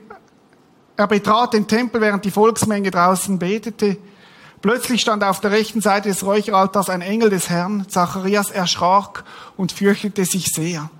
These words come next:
Und dann heißt es doch, der Engel sagte zu ihm, „Fürchte dich nicht, Zacharias.“ Da kommt ein Engel, wie auch immer der ausgesehen hat, zu ihm. Der Zacharias verschreckt.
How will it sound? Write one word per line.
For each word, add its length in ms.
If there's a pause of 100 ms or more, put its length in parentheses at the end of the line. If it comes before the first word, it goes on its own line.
(360)
Und 120
dann 160
heißt 200
es 60
doch, 120
der 260
Engel 320
sagte 460
zu 180
ihm, 340 (340)
„Fürchte 420
dich 180
nicht, 280
Zacharias.“ 840 (540)
Da 100
kommt 280
ein 80
Engel, 460
wie 140
auch 100
immer 220
der 160
ausgesehen 440
hat, 140
zu 180
ihm. 300 (1000)
Der 80
Zacharias 540
verschreckt. 840